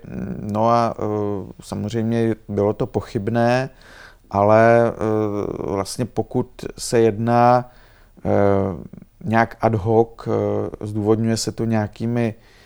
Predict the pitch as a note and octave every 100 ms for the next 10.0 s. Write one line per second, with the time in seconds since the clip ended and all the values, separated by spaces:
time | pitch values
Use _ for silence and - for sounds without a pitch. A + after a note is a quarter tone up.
0 | _ _ - F#2+ F#2+ F#2+ F#2 F#2 - F#2+
1 | - - A2+ A2+ A#2 A2+ A2+ G#2+ G#2+ A2+
2 | A#2 B2 A#2+ G2+ - - G#2 G2+ G2 F2+
3 | - G2 G2+ A2 A2 A2+ A#2 G#2+ G2+ -
4 | A2+ A2+ A2 A2 G#2+ G#2+ G#2+ A2 A2 G#2
5 | G#2+ A2 A2 A2+ G#2+ - - - - F#2+
6 | F#2+ F#2+ F#2+ F2+ - - - _ - G#2+
7 | A2 A#2 A2+ G2+ A2 - - A2 A#2 A2+
8 | G#2+ A2 G#2 A2 - A2+ A2+ G#2 - A2+
9 | A2 A2 - A#2 A2+ A#2 A#2+ A#2 A#2